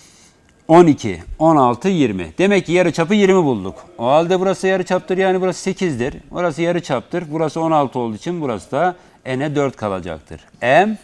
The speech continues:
sekiz, N dört ve bu ikisinin toplamını sormuş bize arkadaşlar. Cevap B seçeneğimiz,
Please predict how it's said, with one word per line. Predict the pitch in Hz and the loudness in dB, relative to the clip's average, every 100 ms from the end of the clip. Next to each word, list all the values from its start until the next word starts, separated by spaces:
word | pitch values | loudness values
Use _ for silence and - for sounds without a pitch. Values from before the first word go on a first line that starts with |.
| _ _ | _ _
sekiz, | - 156 131 120 87 - - _ _ - | -4 -2 -2 -4 -6 -12 -20 _ _ -6
N | 123 147 208 190 _ - 120 | -2 0 -2 -6 _ -14 -2
dört | 135 147 185 - - - - | 0 0 -2 -10 -20 -20 -8
ve | 110 | -4
bu | 143 | -2
ikisinin | 196 - 143 127 | -4 -4 -4 -2
toplamını | 151 151 151 147 170 | -2 -2 -2 -4 -4
sormuş | 151 123 107 | -4 -6 -6
bize | 113 113 | -4 -4
arkadaşlar. | 104 107 101 - 165 160 - _ - | -4 -8 -6 -2 -2 -2 -12 _ -4
Cevap | 127 120 135 160 - _ _ | 0 4 4 2 -4 _ _
B | 113 135 135 | -2 0 0
seçeneğimiz, | - 110 107 95 101 156 160 | -2 -6 -6 -8 -4 -6 -6